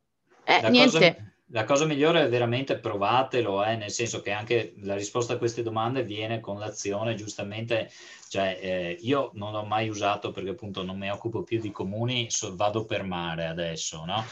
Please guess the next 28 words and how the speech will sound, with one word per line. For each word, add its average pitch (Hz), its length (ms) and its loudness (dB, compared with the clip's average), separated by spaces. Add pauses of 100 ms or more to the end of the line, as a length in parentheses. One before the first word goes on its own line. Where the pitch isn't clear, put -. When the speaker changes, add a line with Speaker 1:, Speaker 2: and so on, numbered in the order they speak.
(260)
Speaker 2:
E, 98 480 0
Speaker 1:
<laughs> - 20 -4
Speaker 2:
e 104 160 -2
anche 117 320 2
Roberta 113 840 4
conosce 110 540 -2
più 107 140 -6
o 101 40 -6
meno 113 260 0
i 101 120 -6
casi 101 600 0
de-, 92 200 -4
dei 95 220 -4
clienti 95 600 -4
che 90 100 -6
ha 78 60 -4
supportato 90 800 -6
direttamente, 85 960 -6
ma 160 220 -12
poi 170 600 -8
i - 60 -20
casi 165 360 -14
sono - 300 -14
veramente 90 640 -14
tanti. 175 440 -18 (400)
Speaker 1:
Sì, 185 320 6
sì, 160 180 -6
sì. 147 360 -2